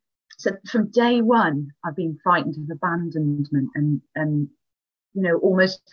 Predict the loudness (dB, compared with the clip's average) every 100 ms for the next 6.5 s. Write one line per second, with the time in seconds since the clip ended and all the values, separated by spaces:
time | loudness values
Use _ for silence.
0 | -20 -20 _ _ _ _ _ 4 4 4
1 | 2 2 0 0 2 2 -2 -8 -12 -14
2 | _ -2 -2 -2 -4 -2 -2 -4 -6 -12
3 | -8 -8 -8 _ _ _ _ _ _ _
4 | _ -10 -8 -6 -8 -10 -4 2 2 0
5 | 0 0 2 -4 -6 -6 -6 -4 -6 -6
6 | -6 -10 -8 -8 -10